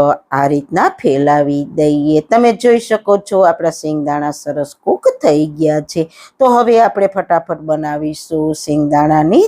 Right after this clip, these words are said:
ચાટ. આ ચાટ સાઉથની ફેમસ છે. તો ગરમ ગરમ સિંગદાણાને એક બાઉલમાં એડ કરીશું.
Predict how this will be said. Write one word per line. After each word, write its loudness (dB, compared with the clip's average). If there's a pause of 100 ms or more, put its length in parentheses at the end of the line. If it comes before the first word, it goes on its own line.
(120)
ચાટ. 2 (500)
આ 2
ચાટ 0
સાઉથની -4
ફેમસ -4
છે. 0
તો 0
ગરમ 0
ગરમ 2
સિંગદાણાને 0
એક -4
બાઉલમાં -2
એડ 0 (200)
કરીશું. 0